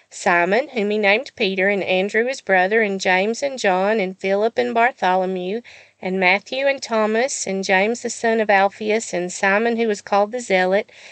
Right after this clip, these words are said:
and Judas the son of James, and Judas Iscariot, who became a traitor."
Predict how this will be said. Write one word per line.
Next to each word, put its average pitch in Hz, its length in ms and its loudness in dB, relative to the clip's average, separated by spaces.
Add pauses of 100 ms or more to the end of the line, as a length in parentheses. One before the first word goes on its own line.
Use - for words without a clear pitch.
(160)
and 202 160 -4
Judas 214 320 0
the 247 120 -6
son 240 300 0
of 262 80 -2
James, 196 440 0
and 196 140 -4
Judas 202 360 -4
Iscariot, 214 680 0
who 202 140 -8
became 190 380 -4
a 196 60 -6
traitor." 240 400 0